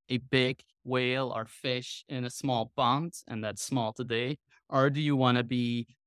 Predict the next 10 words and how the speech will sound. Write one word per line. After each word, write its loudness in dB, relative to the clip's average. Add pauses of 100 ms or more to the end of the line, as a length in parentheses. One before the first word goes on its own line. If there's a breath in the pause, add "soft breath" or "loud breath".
(100)
you -6
know, -4
like, -4
a 2
nobody 0
in -8
something -6
like -6
Ethereum?" -2
And -4